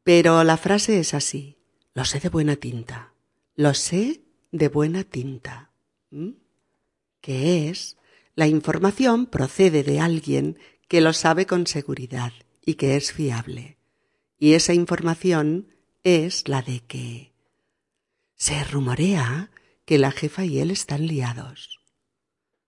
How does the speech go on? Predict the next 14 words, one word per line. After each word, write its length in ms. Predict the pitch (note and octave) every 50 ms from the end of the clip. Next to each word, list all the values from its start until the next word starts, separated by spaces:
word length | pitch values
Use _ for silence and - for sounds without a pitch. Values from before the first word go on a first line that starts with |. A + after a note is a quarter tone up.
| _ _ _ _ _ _ _ _ _ _ _ -
Se 360 | - - - D#3 D3+ D3 C#3+
dice 360 | - F3 F#3 F#3 - B3+ B3+
que 140 | - G3+ F3+
llevan 360 | D#3 E3 E3+ G#3+ A#3 B3 A#3
seis 420 | - - F#3 F#3+ F3 E3+ - - -
meses 400 | D3+ D3+ - - G#3+ A3+ - F#3
liados. 680 | E3 C#3+ C3+ C3 C3 B2+ C3 C3 C3+ C#3 - - - - _ _ _ _ _ _ _ _ _ _ _ _ _ _ _ _ _ _ _ _ _ _ _ _ _ _ _
Se 180 | - - D3+ C#3
supone 580 | - C#3 B2 - - B2+ B2+ B2+ C#3 D#3+ F3
que 160 | - - G3+ D#3+
llevan 300 | C#3+ C3+ C#3+ D#3+ F#3 F#3+
seis 300 | - E3+ D3 B2+ - C3
meses 320 | C3 C3+ - - F#3 -
saliendo. 680 | - B2+ B2+ B2+ C3 D3 F3+ G3 F3+ C#3+ A#2 - _